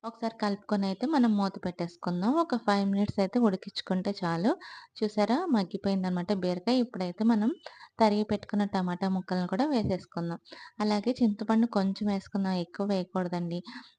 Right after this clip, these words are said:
Already చి-, టమాటాలు పుల్లగానే ఉంటాయి కదా! So, కొంచెం అయితే చింతపండు వేసేసుకుందాం. ఒకసారి అయితే కలిపి పెట్టుకొని మళ్ళీ మూత పెట్టేసుకుందాం.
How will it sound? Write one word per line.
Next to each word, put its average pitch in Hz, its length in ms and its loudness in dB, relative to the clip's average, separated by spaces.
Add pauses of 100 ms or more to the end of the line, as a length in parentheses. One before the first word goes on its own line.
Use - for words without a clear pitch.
Already 208 400 2 (100)
చి-, 208 280 -2 (600)
టమాటాలు 214 460 0
పుల్లగానే 190 500 2
ఉంటాయి 180 320 -2
కదా! 208 300 0
So, - 160 2 (100)
కొంచెం 220 380 4
అయితే 208 220 2
చింతపండు 208 500 2
వేసేసుకుందాం. 175 680 -2 (640)
ఒకసారి 240 360 -2
అయితే 208 260 -2
కలిపి 196 320 -2
పెట్టుకొని 202 500 -2 (440)
మళ్ళీ 233 240 0
మూత 214 340 0
పెట్టేసుకుందాం. 175 720 -6